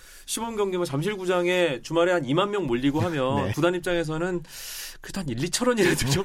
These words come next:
Speaker 1: <laughs> 받는 게 낫지 않을까, 그런 생각 들 법도 한데요.
Speaker 2: 근데 돈을 받게 되면 그 정규 시즌에서 해주는 여러 가지 보이지 않는 서비스들이 많거든요. 청소라든가 경호라든가,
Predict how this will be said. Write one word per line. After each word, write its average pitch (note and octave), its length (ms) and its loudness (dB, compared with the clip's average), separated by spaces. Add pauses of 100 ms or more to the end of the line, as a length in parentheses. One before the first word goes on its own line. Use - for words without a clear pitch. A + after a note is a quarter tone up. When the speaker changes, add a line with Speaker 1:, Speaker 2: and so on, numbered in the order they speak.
Speaker 1:
<laughs> C3+ 480 -2
받는 B2+ 240 0
게 A3 80 2
낫지 G3+ 220 2
않을까, F#3 220 0
그런 G3 180 0
생각 C4 280 0
들 C#3+ 120 -4
법도 F#3+ 240 -2
한데요. G3+ 280 -2 (240)
Speaker 2:
근데 E3+ 140 0
돈을 G3+ 320 0
받게 G3 320 0
되면 F#3 480 0
그 D3 260 0
정규 D3+ 220 -2
시즌에서 G3 440 -4
해주는 E3+ 420 -4 (240)
여러 B2 160 0
가지 C#3+ 180 -4
보이지 C#3 300 -2
않는 D#3 100 -2
서비스들이 C3 400 -6
많거든요. A#2 520 -6
청소라든가 B2+ 800 -4
경호라든가, G2+ 920 -4